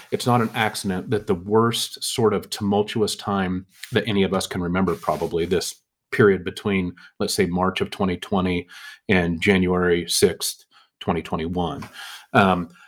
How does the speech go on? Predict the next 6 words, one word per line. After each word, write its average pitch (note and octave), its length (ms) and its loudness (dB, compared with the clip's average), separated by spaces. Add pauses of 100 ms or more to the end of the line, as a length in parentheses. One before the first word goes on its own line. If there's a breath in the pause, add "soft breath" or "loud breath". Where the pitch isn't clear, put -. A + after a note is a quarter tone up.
(260 soft breath)
that A#2 360 4
sort G2+ 260 -2
of F#2 280 -2 (220)
angsty, G#2 480 2
tumultuous G2+ 640 0
time F#2 480 -2